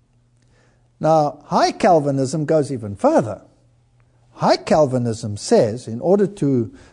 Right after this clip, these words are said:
establish this doctrine of predestination, High Calvinism says,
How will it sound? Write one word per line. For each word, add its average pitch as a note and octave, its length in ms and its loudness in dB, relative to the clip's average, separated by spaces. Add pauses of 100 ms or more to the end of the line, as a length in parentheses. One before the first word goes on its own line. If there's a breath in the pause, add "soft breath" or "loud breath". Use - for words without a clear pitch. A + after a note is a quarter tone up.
(120)
establish G#3+ 580 0
this B2 220 -4
doctrine C3+ 460 -2
of G#2+ 260 -12
predestination, C#3 1300 -6 (880)
High F3 240 -4
Calvinism D3 760 -2
says, A#2+ 560 -4